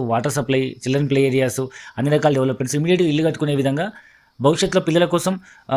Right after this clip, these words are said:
ఇన్వెస్ట్‌మెంట్ చేసే విధంగా కేవలం ఫిఫ్టీన్ ట్వంటీ మినిట్స్ జర్నీలో మనకు ఒకవైపు నీమ్స్ ఇండస్ట్రీ పార్క్, మరొక వైపు బీదర్ ఎయిర్‌పోర్ట్, మరొక వైపు నారాయణఖేడ్ మేజర్ టౌన్, మరొక వైపు సింగూరు డ్యామ్ పర్యాటక కేంద్రంతో నాలుగు వైపులు అన్ని రకాల డెవలప్‌మెంట్స్‌తో మనకు ముంబై హైవే పైన సంగారెడ్డి నుంచి నాందేడ్ హైవే వెళ్తుంటే,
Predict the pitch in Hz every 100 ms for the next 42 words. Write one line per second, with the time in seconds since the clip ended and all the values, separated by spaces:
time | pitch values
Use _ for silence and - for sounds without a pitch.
0 | 135 151 175 190 165 156 156 147 143 170
1 | - - - 180 202 - 160 208 190 180
2 | 175 180 156 165 170 180 165 156 165 151
3 | 151 151 151 175 185 175 165 160 156 151
4 | 185 156 170 180 170 160 135 156 180 165
5 | 143 156 165 156 165 175 165 160 127 147
6 | 165 170 165 156 - - - 139 156 170
7 | 151 143 170 160 156 165 160 151 196 208
8 | - - - 180 202 202 185 160 156 170
9 | 170 160 160 156 180 147 170 190 185 185
10 | 165 175 170 165 151 160 156 143 180 226
11 | - - - - 139 147 156 151 165 202
12 | 202 185 185 175 175 180 160 180 190 175
13 | 175 175 147 170 175 165 160 151 147 147